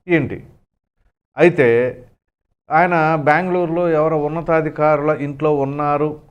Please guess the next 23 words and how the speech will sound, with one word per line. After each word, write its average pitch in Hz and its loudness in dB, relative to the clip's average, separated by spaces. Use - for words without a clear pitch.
అన్నట్లుగా 139 -2
వాళ్ళెవరో 135 2
షెల్టర్ 139 0
ఇచ్చారట. 139 0
మరి 131 -4
మొత్తానికి 156 0
ఆ 147 4
ఇన్ఫర్మేషన్ 151 -4
లీక్ 151 -2
అవుతుంది 151 0
అనే 143 -2
భయంతో 135 -2
కావచ్చు, 143 -2
లీక్ 151 2
అయిపోయింది 156 2
అనే 147 0
ఆందోళన 147 2
కావచ్చు, 151 0
ఇక 170 4
అక్కడ 165 4
నుంచి 165 -2
మకాం 143 0
మార్చేశారట. 127 -4